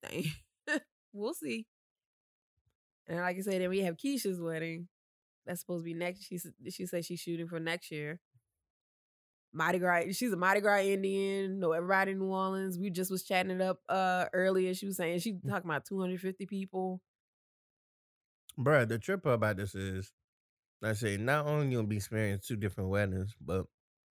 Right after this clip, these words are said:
Speaker 2: and we still experienced two different bachelorette parties, too.
Speaker 1: Oh, yeah. It's gonna be completely different.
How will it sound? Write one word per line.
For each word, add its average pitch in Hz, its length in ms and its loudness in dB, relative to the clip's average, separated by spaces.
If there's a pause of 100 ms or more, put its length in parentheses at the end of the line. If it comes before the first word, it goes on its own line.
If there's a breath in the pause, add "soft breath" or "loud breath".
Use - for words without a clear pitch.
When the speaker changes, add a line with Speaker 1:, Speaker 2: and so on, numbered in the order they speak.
(800)
Speaker 2:
and 110 180 0
we 101 120 2
still - 320 -4
experienced 104 680 -2
two 101 120 -2
different 92 400 -4
bachelorette 92 520 0
parties, 87 460 -4
too. 92 220 -6 (160)
Speaker 1:
Oh, 202 140 6
yeah. 147 300 0 (180)
It's 208 100 -2
gonna 247 120 0
be 185 100 0
completely 196 380 0
different. 147 400 -4